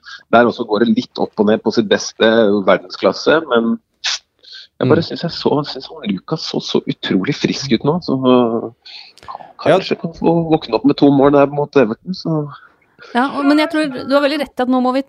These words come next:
Speaker 3: tenke litt på, ok, hva er det vi har sett i det siste, hvilke spillere
Speaker 1: Ja.
Speaker 3: virker motivert, hvilke lag virker motivert. Altså det, det egentlig litt sånn, eh, åpenbare, logiske valget ville jo vært å ta inn liksom Paul Pogba når de skal møte Cardiff på hjemmebane,
Speaker 1: Ikke sant?
Speaker 3: men
Speaker 1: Ja.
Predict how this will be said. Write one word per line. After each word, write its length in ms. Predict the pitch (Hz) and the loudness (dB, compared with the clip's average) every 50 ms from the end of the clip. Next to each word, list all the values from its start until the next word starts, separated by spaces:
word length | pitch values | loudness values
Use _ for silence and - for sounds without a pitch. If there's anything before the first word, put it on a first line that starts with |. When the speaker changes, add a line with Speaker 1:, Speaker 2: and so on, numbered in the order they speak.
| _ _ - | _ _ -6
Speaker 3:
tenke 280 | - 294 226 190 - 202 | -4 -2 -2 -2 -2 -4
litt 160 | 202 190 - | -4 -4 -4
på, 80 | - 226 | -4 -4
ok, 200 | 214 - 226 220 | -2 -2 -2 -2
hva 160 | 214 214 214 | 0 0 0
er 40 | 196 | 0
det 60 | 185 | -2
vi 40 | 196 | -2
har 60 | 208 202 | -4 -4
sett 380 | - - - - _ _ - | -6 -8 -10 -12 _ _ -8
i 60 | 190 | -4
det 140 | 185 196 202 - | -4 -2 -4 -4
siste, 400 | 220 - - - - - 190 190 | -6 -10 -10 -10 -6 -4 -2 -2
hvilke 240 | 190 185 - 196 | -4 -4 -6 -10
spillere 320 | - - - 202 180 175 165 | -10 -6 -4 -4 -2 2 2
Speaker 1:
Ja. 60 | 117 - | 2 2
Speaker 3:
virker 240 | 196 180 - - 175 | 0 -2 -6 -6 -4
motivert, 300 | 180 175 - 185 185 180 | -4 -4 -2 -2 -4 -2
hvilke 200 | 190 185 - 202 | -4 -4 -4 -2
lag 160 | 190 180 175 175 | -2 -2 -2 -2
virker 240 | 180 175 - 185 | -6 -8 -8 -6
motivert. 380 | 185 180 185 196 208 233 240 - | -8 -6 -2 0 2 2 2 0
Altså 160 | 247 233 233 226 | -2 -4 -2 0
det, 140 | 254 233 - - - - - - - - - _ - | 0 -2 -2 -6 -20 -20 -20 -20 -20 -20 -10 _ -2
det 100 | 277 - - | -2 0 2
egentlig 580 | 254 226 202 196 196 208 202 - - 240 247 | 0 0 0 0 -2 -4 -6 -4 -2 -2 0
litt 100 | 247 240 | 0 2
sånn, 340 | 240 233 233 226 226 226 226 | 2 2 2 2 0 0 2
eh, 680 | 226 226 - 320 339 339 330 - 220 226 226 226 220 214 - | 2 2 2 2 2 2 2 2 2 2 2 0 0 -2 0
åpenbare, 840 | - 240 220 196 - _ - 185 185 180 175 180 185 185 202 202 196 | 0 2 2 0 0 _ -4 -2 -2 0 0 0 0 2 0 0 0
logiske 720 | 196 208 202 190 185 175 175 170 180 170 - - - 202 196 | -2 -2 -4 -4 -4 -6 -4 -4 -4 -4 -4 -4 -4 -2 0
valget 360 | 190 175 170 175 180 254 262 | 0 -2 -2 -2 0 0 0
ville 160 | 262 233 202 | 0 0 0
jo 80 | 185 185 | -2 -2
vært 160 | 185 - - 202 | -2 -4 -6 -6
å 40 | - | -2
ta 200 | 220 196 175 170 | -2 0 0 0
inn 140 | 175 175 185 | -2 -2 -2
liksom 240 | 185 180 185 180 180 | -2 -2 -2 -2 -2
Paul 180 | - - 185 175 | -2 -2 -2 -2
Pogba 480 | 175 - 175 165 170 170 160 185 190 185 | -2 -6 -8 -8 -6 -2 0 0 2 0
når 100 | 190 185 | 0 -4
de 80 | 180 170 | -6 -8
skal 360 | 170 - - 180 175 175 175 | -6 -2 0 0 2 0 0
møte 200 | 175 175 170 175 | -2 -4 -8 -6
Cardiff 360 | - 180 165 165 160 165 - | -4 -2 -2 -2 -2 -6 -6
på 80 | - 196 185 | -4 -4 -2
hjemmebane, 240 | 175 170 170 175 120 | -2 -2 0 2 4
Speaker 1:
Ikke 180 | 131 262 220 160 | 4 4 4 4
sant? 180 | 175 196 202 | 4 2 4
Speaker 3:
men 300 | 214 220 226 240 247 - - | 4 2 2 0 -2 -4 -4
Speaker 1:
Ja. 120 | 156 175 | -4 -4